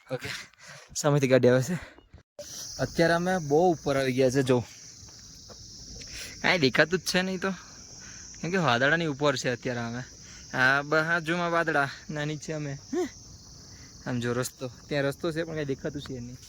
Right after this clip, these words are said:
અને અહીંયા ફોટોશૂટ ચાલુ છે. I love બાઇકોન. આ બીકોન કયો કે બાઇકોન કયો, બે સેમ જ છે. તો કાંઈ ટેન્શન નહીં. અસલી નજારો આ જ છે, જો, કાશ્મીર. એમ થાય કે જોતો જ રહીએ, જોતા જ રહીએ, જોતા જ રહીએ. પણ શું કરવું આમાં? જોવું તો ખરા, કેવો નજારો છે યાર.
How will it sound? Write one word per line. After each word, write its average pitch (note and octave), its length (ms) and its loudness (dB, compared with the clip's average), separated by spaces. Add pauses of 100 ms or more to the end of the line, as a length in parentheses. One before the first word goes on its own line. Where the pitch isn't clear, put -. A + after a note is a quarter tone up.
(680)
અને C3+ 100 -12
અહીંયા C#3+ 140 -8
ફોટોશૂટ D3 380 -4
ચાલુ C3 280 -2
છે. B2+ 180 -6 (420)
I C#3+ 80 -2
love C#3 180 2
બાઇકોન. B2+ 380 -6 (1400)
આ D3+ 240 2
બીકોન D#3 440 0
કયો D3 180 -2
કે C#3+ 80 -2
બાઇકોન C#3 400 -2
કયો, C#3 160 -4
બે C3+ 260 -4
સેમ C3 540 -14
જ C3 40 -20
છે. - 240 -18
તો - 400 -20
કાંઈ C3 140 -14
ટેન્શન B2 280 -16
નહીં. C#3 140 -12
અસલી C3+ 360 -2
નજારો D3+ 320 4
આ C3+ 140 4
જ C3 40 -2
છે, B2 280 -6
જો, C3+ 140 -2 (220)
કાશ્મીર. - 480 -10 (2500)
એમ D#3+ 120 -2
થાય E3 120 -2
કે D#3+ 80 -2
જોતો D3+ 320 -2
જ C3+ 40 -2
રહીએ, C#3+ 260 0
જોતા D3 300 -2
જ B2+ 100 -6
રહીએ, C#3 180 0
જોતા D3 260 -2
જ C3 80 -6
રહીએ. C#3+ 180 0
પણ C#3 140 -8
શું E3 240 -6
કરવું E3 360 -2
આમાં? C#3+ 220 -4
જોવું D#3 280 -2
તો E3+ 100 -4
ખરા, E3 180 0
કેવો F3+ 400 0
નજારો C#3+ 460 2
છે B2+ 180 -4
યાર. C3+ 320 -2